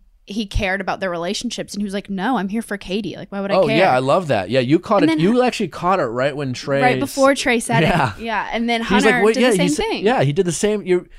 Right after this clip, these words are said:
Speaker 2: you're literally doing what you, like, yeah, again, I don't have a problem with it, but you're right. Like, T-, Hunter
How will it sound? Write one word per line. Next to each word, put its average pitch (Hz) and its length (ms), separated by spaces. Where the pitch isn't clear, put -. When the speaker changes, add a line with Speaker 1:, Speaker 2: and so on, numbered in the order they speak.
Speaker 2:
you're 170 180
literally 180 460
doing 156 420
what 123 120
you, 139 200
like, 139 340
yeah, 220 140
again, 226 160
I 139 100
don't 190 140
have 139 80
a - 20
problem 208 220
with 143 80
it, 120 80
but 131 80
you're 139 100
right. 151 340
Like, 113 300
T-, - 100
Hunter 156 680